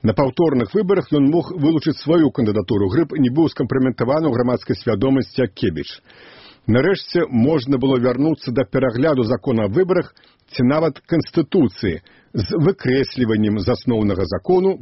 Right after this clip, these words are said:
прэзідэнцкіх раздзелаў. Узнікла неабходнасць паразмаўляць з Грыбам. У тыя дні ён адпачываў у санаторыі "Радон" у сваім родным Дзятлаўскім раёне. Мы з Пазняком і яшчэ з двума фронтаўцамі паехалі туды.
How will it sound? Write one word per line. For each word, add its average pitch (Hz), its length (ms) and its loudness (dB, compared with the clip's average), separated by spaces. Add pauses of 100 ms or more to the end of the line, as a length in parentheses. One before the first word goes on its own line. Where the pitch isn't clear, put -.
прэзідэнцкіх 101 800 -4
раздзелаў. 85 600 -4 (1600)
Узнікла 156 560 2
неабходнасць 147 640 0
паразмаўляць 117 640 0
з 104 80 -6
Грыбам. 85 400 -4 (280)
У 120 100 0
тыя 147 260 0
дні 175 280 0
ён 139 120 2
адпачываў 151 480 0
у - 60 -6
санаторыі 147 520 2
"Радон" 147 380 2
у 98 80 -2
сваім 120 320 0
родным 131 340 2
Дзятлаўскім 104 540 -2
раёне. 110 480 0 (680)
Мы 180 140 4
з - 100 -6
Пазняком 135 540 0
і 135 100 2
яшчэ 147 240 -2
з 110 80 -2
двума 123 240 2
фронтаўцамі 156 640 0
паехалі 110 480 0
туды. 95 400 -4